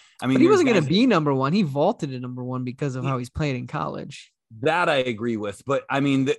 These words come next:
Speaker 1: there are guys that, you know,
Speaker 2: Yeah,
Speaker 1: average
Speaker 2: absolutely.
Speaker 1: points per game that are first round picks. And it's like, all right, if you weren't in the top, you know, fifty in your class,
Speaker 2: Mm-hmm.
Speaker 1: you probably wouldn't be in the mocks that high.
Speaker 2: I mean, the
Speaker 1: So
Speaker 2: number one is Cliff Alexander.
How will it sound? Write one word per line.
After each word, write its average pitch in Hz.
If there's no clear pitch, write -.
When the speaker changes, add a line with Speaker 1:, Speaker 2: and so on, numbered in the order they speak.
Speaker 1:
there 139
are 135
guys 113
that, 101
you 110
know, 160
Speaker 2:
Yeah, 123
Speaker 1:
average 107
Speaker 2:
absolutely. 170
Speaker 1:
points 160
per 156
game 139
that 123
are 123
first 147
round 127
picks. 131
And 110
it's 98
like, 101
all 117
right, 101
if 98
you 131
weren't 123
in 110
the 101
top, 110
you 113
know, 92
fifty 120
in 101
your 95
class, 107
Speaker 2:
Mm-hmm. 139
Speaker 1:
you 92
probably 131
wouldn't 107
be 104
in 98
the 92
mocks 87
that 85
high. 78
Speaker 2:
I 147
mean, 156
the 147
Speaker 1:
So 147
Speaker 2:
number 151
one 139
is 123
Cliff 135
Alexander. -